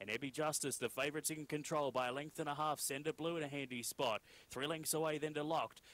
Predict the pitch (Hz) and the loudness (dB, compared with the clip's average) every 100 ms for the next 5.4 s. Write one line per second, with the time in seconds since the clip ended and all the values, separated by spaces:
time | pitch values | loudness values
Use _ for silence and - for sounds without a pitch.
0 | - 131 135 147 156 - 151 147 143 127 | -2 -2 0 0 -2 -2 -4 0 0 2
1 | 151 147 135 123 156 156 131 117 - 127 | 2 0 -2 0 0 2 2 2 2 -2
2 | 135 165 117 110 - - - 120 156 175 | 0 2 2 0 -4 -6 -2 -2 0 2
3 | 170 - - 180 160 123 - - 117 139 | 2 0 -2 2 2 0 -2 -4 -2 0
4 | 160 165 170 175 170 156 170 139 156 165 | -2 -2 -2 0 -2 0 -2 -2 0 2
5 | 185 - 170 185 | 2 0 0 0